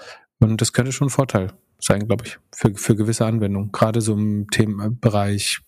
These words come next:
ähm, Health, also Gesundheit. So, und so eine Art Assistent zu werden, ähm, also Sprachassistent zu werden, würde ich Apple fast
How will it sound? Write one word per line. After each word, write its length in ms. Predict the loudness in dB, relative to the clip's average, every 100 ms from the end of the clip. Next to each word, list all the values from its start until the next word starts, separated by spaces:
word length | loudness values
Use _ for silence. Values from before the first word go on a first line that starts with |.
| _ _ _ -2
ähm, 320 | 0 0 0
Health, 260 | 0 0 -4 0
also 300 | 0 0 0
Gesundheit. 560 | 0 0 0 -2 -2 -8 _ -20 -20 -20 -8
So, 300 | -2 2 2
und 360 | 0 0 0 0 -6 -20 -6
so 140 | 0 0
eine 140 | 2
Art 180 | 0 0
Assistent 440 | 0 0 0 0
zu 120 | 2
werden, 420 | 0 0 -2 -4 -6 -14 _ 0
ähm, 260 | 2 0
also 160 | 0 -2
Sprachassistent 800 | 0 -2 0 0 0 0 0 2
zu 80 |
werden, 300 | 0 2 0
würde 120 | 0 0
ich 140 | 0
Apple 220 | 2 2
fast 440 | 2 -2 -2 -8